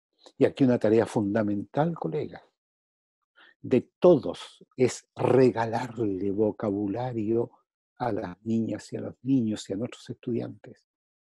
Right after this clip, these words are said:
Pero un vocabulario que le vuelva a ser significativo y no un vocabulario que use repitiéndolo como un papagayo, pero sin entenderlo.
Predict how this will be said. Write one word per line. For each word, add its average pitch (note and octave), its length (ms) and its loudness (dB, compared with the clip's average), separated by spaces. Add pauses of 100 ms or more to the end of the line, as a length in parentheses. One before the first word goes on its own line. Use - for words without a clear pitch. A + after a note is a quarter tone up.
(640)
Pero C3+ 180 6
un C3+ 40 6
vocabulario C3 540 4
que C#3+ 100 0
le A#2 100 6
vuelva C3 340 2
a - 20 -6
ser - 200 -4
significativo - 1400 -4 (720)
y A2+ 120 -2
no A#2+ 120 4
un D3 120 2
vocabulario C3 800 0
que A2 100 2
use C3+ 540 2
repitiéndolo D#3 1040 0
como A#2 160 0
un B2 100 -4
papagayo, C3 720 -2
pero - 180 -4
sin C3 220 -4
entenderlo. - 720 -6